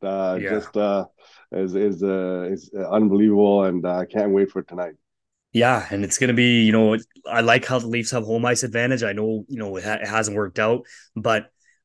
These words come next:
Speaker 2: those fans, and I know they get made fun of, like, "Oh, the suits." Look, if you look at the fans and the atmosphere, those are diehard fans. You, maybe there's some suit guys, whatever, because the ticket prices are insane, as you, as you know, like, we checked. But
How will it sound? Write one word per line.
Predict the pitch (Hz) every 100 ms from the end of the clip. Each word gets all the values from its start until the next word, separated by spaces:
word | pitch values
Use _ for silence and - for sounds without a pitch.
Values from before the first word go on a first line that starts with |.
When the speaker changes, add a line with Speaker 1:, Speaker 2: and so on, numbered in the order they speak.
| -
Speaker 2:
those | 123 -
fans, | 131 127 107 92
and | 101
I | 101
know | 107 117 123
they | 120
get | 117
made | 110 117 110
fun | - 120
of, | 120 107 98 98 _
like, | 143 131 107 98
"Oh, | 104 104 107
the | 98
suits." | - - 135 139 139 - - - _ _
Look, | 120 107
if | 95 110
you | 139
look | 143 143
at |
the | 147
fans | - 131 135 123
and | 117
the | 110 110
atmosphere, | 113 127 147 131 143 151 165 _ _ _ _ _
those | 123 135 143
are | 123
diehard | 117 110 107 107
fans. | - 101 92
You, | 98
maybe | 107 135
there's | 151 143
some | 139
suit | 127 143 135
guys, | - 127 110
whatever, | 117 127 110 98 87
because | 110 120 107
the |
ticket | 107 120 120
prices | 113 113 110
are |
insane, | 101 - 110 104
as | 101 98
you, | 101
as | 95 95
you |
know, | 98 98
like, | 90 90
we | 98
checked. | - 113 98 110
But | 107 95